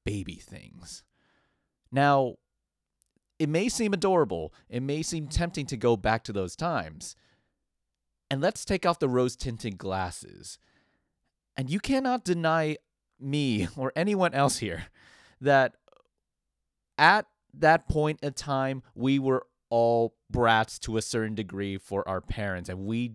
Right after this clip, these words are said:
just didn't know how to process that. That's part of childhood, and I can only speak for myself here.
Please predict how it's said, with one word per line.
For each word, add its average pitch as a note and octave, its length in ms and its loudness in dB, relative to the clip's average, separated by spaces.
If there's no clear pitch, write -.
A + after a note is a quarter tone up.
just A2+ 500 -2
didn't A2 300 -4
know G#2 260 -4
how G#2 160 0
to A#2 80 -4
process C#3+ 580 -4
that. E2 380 -8
That's - 160 -2
part G3 280 0
of F#3+ 80 -4
childhood, F#3 560 0
and A#2 220 -4
I C3+ 80 -4
can E3 120 -4
only D#3 160 -4
speak - 220 -6
for F2+ 80 -10
myself A2 380 -4
here. D#2+ 240 -8